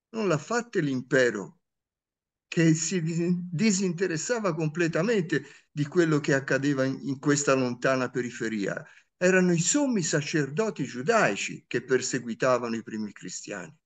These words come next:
Tant'è vero che Paolo l'Evangelista si dice, no? Che era cittadino romano di origine giudea,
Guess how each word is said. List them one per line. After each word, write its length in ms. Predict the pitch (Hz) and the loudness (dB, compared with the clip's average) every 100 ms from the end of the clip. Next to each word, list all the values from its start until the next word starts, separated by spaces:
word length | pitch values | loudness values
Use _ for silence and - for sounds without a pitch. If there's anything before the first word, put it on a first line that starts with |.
| _ _ _ _ _ _ _ _ _ _ - | _ _ _ _ _ _ _ _ _ _ -6
Tant'è 400 | 95 98 147 147 | -4 -2 0 2
vero 500 | 135 139 151 156 - | 4 6 6 4 2
che 260 | 113 107 | -2 -2
Paolo 460 | - 135 127 113 110 | 0 4 4 4 2
l'Evangelista 1080 | 110 104 110 113 135 139 120 123 - 151 123 | 0 -2 -4 -4 -2 -2 -2 -4 0 2 2
si 220 | - 107 | -2 -4
dice, 420 | 123 131 - 90 | -2 -2 -2 -4
no? 420 | 104 139 190 - _ _ _ _ _ _ _ | -2 -2 -2 -6 _ _ _ _ _ _ _
Che 180 | - 113 | 0 6
era 400 | 117 113 117 113 | 6 6 4 4
cittadino 640 | - 117 - 107 127 123 113 | -2 -6 0 0 2 4 4
romano 480 | 139 123 135 156 | 2 2 2 2
di 120 | 113 117 | 0 -2
origine 520 | 117 127 127 113 107 | -4 -2 -2 0 0
giudea, 800 | 127 135 127 113 107 139 208 | 2 6 6 6 4 2 -2